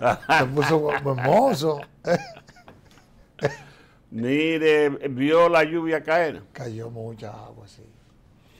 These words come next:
Speaker 2: Yo no la vi caer porque tengo que serle sincero, don Freddy, yo el viernes estaba en mi casa a las seis de la mañana,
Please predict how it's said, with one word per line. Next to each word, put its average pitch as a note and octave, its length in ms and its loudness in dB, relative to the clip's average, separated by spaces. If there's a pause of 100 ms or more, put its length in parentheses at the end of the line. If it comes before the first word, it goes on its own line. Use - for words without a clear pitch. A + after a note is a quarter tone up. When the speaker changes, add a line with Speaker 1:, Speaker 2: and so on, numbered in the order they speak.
(600)
Speaker 2:
Yo G#3 260 6
no B3 80 6
la A3+ 120 6
vi G3+ 160 4
caer E3+ 540 4 (540)
porque D3+ 360 2
tengo D3 280 -6
que E3+ 260 -6
serle D#3+ 380 -4
sincero, C#3+ 400 0
don C#3+ 140 -4
Freddy, C3 340 -2
yo C#3 400 -2 (960)
el B2+ 240 -6
viernes B2+ 800 -2
estaba B2 420 -8
en C3+ 80 -10
mi B2+ 120 -12
casa B2+ 240 -10
a B2+ 40 -6
las A#2 80 -8
seis B2+ 140 -6
de C3 80 -6
la B2+ 80 -8
mañana, A2+ 460 -16